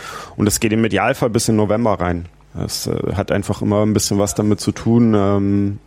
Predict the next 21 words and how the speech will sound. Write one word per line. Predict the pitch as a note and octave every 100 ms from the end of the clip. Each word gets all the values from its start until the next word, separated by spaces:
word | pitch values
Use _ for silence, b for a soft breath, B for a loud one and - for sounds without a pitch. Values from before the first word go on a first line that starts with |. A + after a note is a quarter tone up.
| -
ja, | - F2+
wie | F#2
das | G2 -
Wetter | G#2+ - C3+
in | A2
dem | A#2 B2
Jahr | A#2 A#2+
ist. | A#2 - -
Frost | - B2+ - -
ist | - -
klar, | G#2+
Nachtfröste | G#2 - - A2 -
und | G#2+
so | G#2+ G#2+
weiter. | G#2+
Temperaturen | G#2+ G#2+ G2 - C3
sind | -
dann | B2
problematisch | A2+ - G#2+ G#2+ G2+ G#2+
im | G#2
November. | G#2 B2 D#3+